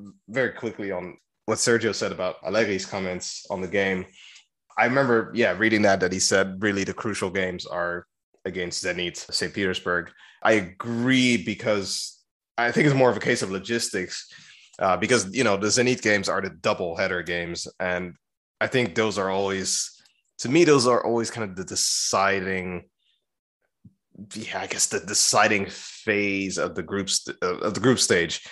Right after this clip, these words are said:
'cause it's, you know, match day three and four, so it's right in the middle there, and it's twice against the same opponent, you know, back to back. Um, so there's that kind of mental aspect, I think, as well.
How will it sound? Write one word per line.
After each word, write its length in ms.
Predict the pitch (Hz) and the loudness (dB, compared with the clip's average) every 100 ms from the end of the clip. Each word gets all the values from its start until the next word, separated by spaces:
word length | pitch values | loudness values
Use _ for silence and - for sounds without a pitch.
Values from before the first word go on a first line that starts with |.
| - - | -18 0
'cause 140 | 110 | 2
it's, 180 | 107 - | 4 0
you 100 | - | 2
know, 100 | 120 | 4
match 240 | 104 104 - | 4 2 2
day 100 | 101 | -2
three 260 | 110 123 | -2 -2
and 120 | 101 - | -2 -4
four, 260 | 104 110 | -2 -2
so 100 | 98 | -2
it's 100 | 87 | -6
right 200 | - 175 | -2 -2
in 60 | 104 | 0
the 60 | |
middle 320 | 101 113 92 87 | 0 2 0 -2
there, 320 | 90 87 - - - - _ - | -2 -2 -4 -18 -20 -20 _ 2
and 160 | 117 113 | 4 4
it's 340 | - - _ - | 0 -6 _ -8
twice 340 | - 170 175 | 0 2 4
against 240 | 117 117 - | 2 2 2
the 60 | |
same 360 | - - 110 95 | 0 0 0 -2
opponent, 600 | 82 - 104 98 85 78 - | -6 -8 -6 -4 -4 -8 -8
you 160 | 90 85 | -4 -2
know, 160 | 82 92 | -4 0
back 220 | 92 - | 0 0
to 80 | 82 | -8
back. 420 | 87 90 82 - _ _ _ _ - | 0 0 0 -8 _ _ _ _ -4
Um, 280 | 92 90 87 | 0 0 0
so 100 | - | -4
there's 240 | 98 98 | -4 -6
that 200 | - - | -4 -4
kind 140 | - 156 | 0 0
of 120 | 95 | 0
mental 760 | 98 101 107 104 - 107 95 69 | -4 -2 -2 -2 -6 -6 -4 -2
aspect, 560 | 95 95 - 90 87 | -2 -2 -2 -4 -4
I 80 | 82 | -8
think, 300 | - 92 85 | -6 -6 -4
as 160 | 82 80 | -8 -10
well. 560 | 82 87 85 82 - | -2 2 2 2 -4